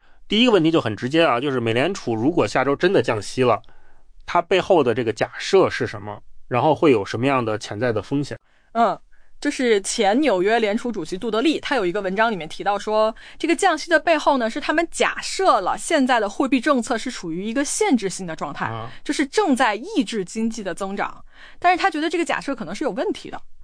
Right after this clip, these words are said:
Speaker 2: 所以这是他的一个主要的担忧。
Speaker 1: 鲍威尔他是怎么看待现在的这个货币政策的立场呢？然后市场又是怎么解读的？
Speaker 2: 就是鲍威尔他是觉得现在劳动力市场有衰退的风险，虽然说进口关税的上涨带来了一些通胀的压力，但是他觉得这个就业增长的疲软是一个更重要的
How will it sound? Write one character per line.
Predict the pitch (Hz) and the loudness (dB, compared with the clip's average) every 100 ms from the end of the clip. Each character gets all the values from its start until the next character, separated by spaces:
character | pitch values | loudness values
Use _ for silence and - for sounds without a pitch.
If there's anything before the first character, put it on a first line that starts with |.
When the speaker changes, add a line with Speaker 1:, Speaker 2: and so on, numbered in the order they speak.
| - - | -16 -8
Speaker 2:
所 | 285 | -4
以 | |
这 | 311 | -2
是 | 311 | -2
他 | 170 320 | 0 0
的 | 330 | 0
一 | 214 | -4
个 | 202 208 175 | -4 -4 -4
主 | 160 | -8
要 | 139 | -8
的 | 185 | -8
担 | 196 | -6
忧。 | 220 233 | -6 -4
Speaker 1:
鲍 | 262 208 | 4 6
威 | 190 | 8
尔 | 208 110 | 6 4
他 | - 180 | 0 0
是 | 170 | 0
怎 | 170 101 | -6 -8
么 | |
看 | 107 - 135 | -6 -2 2
待 | 123 | 2
现 | 127 | 2
在 | 147 131 | 2 4
的 | 113 | 2
这 | |
个 | 113 | 2
货 | 147 | 4
币 | 143 | 4
政 | 143 | 2
策 | 131 | 4
的 | 123 | 4
立 | 151 | 4
场 | 131 107 | 0 -2
呢？ | 104 107 - - - | -6 -8 -12 -20 -12
然 | - 120 | 0 2
后 | |
市 | 135 - | 4 2
场 | 123 104 | 0 0
又 | 139 | 0
是 | 123 | 2
怎 | 104 | 0
么 | |
解 | 120 104 | -2 -4
读 | 98 92 | -6 -8
的？ | 107 - | -8 -6
Speaker 2:
就 | 359 | -4
是 | 349 311 | 0 2
鲍 | 277 359 | 6 6
威 | 320 349 | 6 4
尔 | - | 4
他 | - 330 | 0 -2
是 | - | -2
觉 | 285 190 | -4 0
得 | 208 | 0
现 | - 285 | 2 2
在 | 262 214 | 4 2
劳 | 180 | 0
动 | 214 320 | -2 -2
力 | |
市 | 302 262 | -4 -4
场 | 214 | -2
有 | 240 - | -2 -2
衰 | - 277 | 0 0
退 | - 403 | 0 -2
的 | 165 | -2
风 | 165 156 | -6 -10
险， | - - - - - - | -12 -12 -12 -12 -16 -10
虽 | - 370 | 2 4
然 | 339 | 4
说 | 339 330 311 302 - - | 2 4 6 4 0 -16
进 | - 381 | -4 0
口 | 269 | 2
关 | 277 262 294 | 2 2 0
税 | 302 | 0
的 | |
上 | 240 311 240 | 0 0 0
涨 | 190 | -2
带 | 220 330 247 | 0 0 0
来 | 175 | -4
了 | 175 | -6
一 | 180 | -8
些 | 190 | -8
通 | 190 202 | -6 -6
胀 | 196 185 | -4 -4
的 | 156 | -4
压 | 170 165 | -6 -6
力， | 165 | -6
但 | - 269 | 0 0
是 | |
他 | 226 202 | 2 -2
觉 | 214 | 0
得 | 220 | -2
这 | 240 | 0
个 | 220 | -2
就 | 214 320 | 0 0
业 | 262 | 0
增 | 226 294 | 0 -2
长 | 131 | -2
的 | 117 | -4
疲 | - - | -8 -6
软 | 190 285 190 | 0 0 0
是 | - | -10
一 | |
个 | 202 233 | -8 -6
更 | 359 285 | -4 -4
重 | - 403 | -2 0
要 | 214 160 | 0 0
的 | 107 - | -2 -10